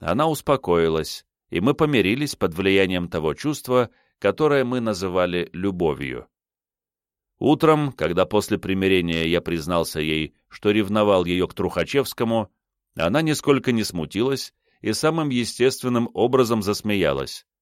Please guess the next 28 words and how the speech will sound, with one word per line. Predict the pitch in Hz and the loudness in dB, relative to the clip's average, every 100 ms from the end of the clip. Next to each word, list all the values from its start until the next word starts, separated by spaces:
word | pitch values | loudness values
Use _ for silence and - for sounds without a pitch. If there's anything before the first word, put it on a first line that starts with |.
| _ _ _ _ _ - | _ _ _ _ _ -2
Так | 95 - | 0 0
странна | - 104 104 104 87 | 0 2 2 2 0
даже | 76 82 87 | 0 -2 0
ей | 85 | -2
казалась, | 98 90 101 123 110 | 0 0 4 4 2
как | - 85 - | -2 -4 -4
она | 95 92 | -4 -4
говорила, | 80 85 95 117 110 87 _ _ | 0 0 2 4 2 2 _ _
возможность | 95 117 110 104 107 135 123 127 - | 0 2 2 0 4 4 2 -4 -4
увлечения | 110 101 92 101 127 135 135 127 | -2 -2 -2 -2 0 0 -2 -4
к | - | -2
такому | 196 196 98 87 | -2 0 -2 -2
человеку. | 87 110 123 123 80 - - _ _ _ _ _ _ _ _ _ _ - | -4 0 2 2 -2 -6 -10 _ _ _ _ _ _ _ _ _ _ 0
"Разве | 170 160 127 147 | 4 4 2 -2
к | |
такому | - 160 170 147 | 0 2 2 2
человеку | 143 143 143 131 143 - | 0 2 4 4 2 0
возможно | 131 131 117 160 190 208 | 2 2 4 0 2 0
порядочной | 151 139 127 127 143 127 | 4 4 4 0 0 2
женщине | 135 196 - 202 190 - _ | 2 0 -2 -2 -2 -4 _
что-нибудь, | - 196 180 156 | 2 4 4 0
кроме | - 165 160 | 2 2 4
удовольствия, | 147 120 104 135 170 - 196 180 - - | 2 4 4 4 2 2 2 2 -4 0
доставляемого | 180 175 190 170 170 165 170 180 | 0 4 2 6 4 6 2 2
музыкой? | 202 165 143 - 90 85 - _ _ _ _ | 2 0 0 -2 -2 -2 -8 _ _ _ _
Да | 160 | 6
если | 165 151 156 | 6 6 0
хочешь, | - 185 185 170 | 4 2 2 -4